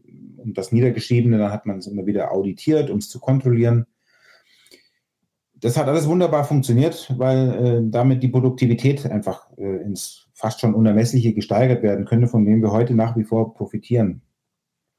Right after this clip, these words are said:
Nun sind aber Veränderungen eingetreten, nicht zuletzt durch die Digitalisierung, ähm, wo sich, ähm, die, die, die Wertschöpfung eben nicht mehr, äh,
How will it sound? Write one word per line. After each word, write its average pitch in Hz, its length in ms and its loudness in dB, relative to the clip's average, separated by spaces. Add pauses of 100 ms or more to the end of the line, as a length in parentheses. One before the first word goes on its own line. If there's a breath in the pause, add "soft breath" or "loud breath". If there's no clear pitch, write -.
(920 loud breath)
Nun 135 140 4
sind 160 80 4
aber 139 200 2
Veränderungen 156 480 0
eingetreten, 151 560 0
nicht 143 200 0
zuletzt 135 320 0
durch 127 100 2
die 131 140 2
Digitalisierung, 127 1120 0 (180)
ähm, 117 640 0 (260)
wo 113 180 -2
sich, 120 480 -4
ähm, 107 600 0 (840)
die, 110 220 2
die, 107 200 2
die 110 120 2
Wertschöpfung 135 540 0
eben 120 180 2
nicht 151 200 0
mehr, 117 280 0
äh, 98 600 -4